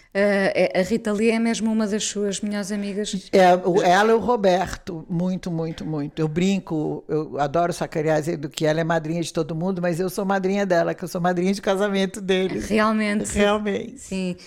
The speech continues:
Speaker 1: E agora percebo também como ela foi importante nessa, nessa história da Capricho, por exemplo, não é?
Speaker 2: Sempre na M T V, eu tenho uma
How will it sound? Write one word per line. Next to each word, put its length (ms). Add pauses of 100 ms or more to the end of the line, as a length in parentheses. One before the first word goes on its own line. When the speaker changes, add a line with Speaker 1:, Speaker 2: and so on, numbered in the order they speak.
(100)
Speaker 1:
E 80
agora 180
percebo 360
também 440 (300)
como 140
ela 200
foi 480
importante 720
nessa, 500
nessa 260
história 340
da 100
Capricho, 540
por 140
exemplo, 420
não 100
é? 200 (100)
Speaker 2:
Sempre 580
na 120
M 120
T 220
V, 320
eu 80
tenho 220
uma 340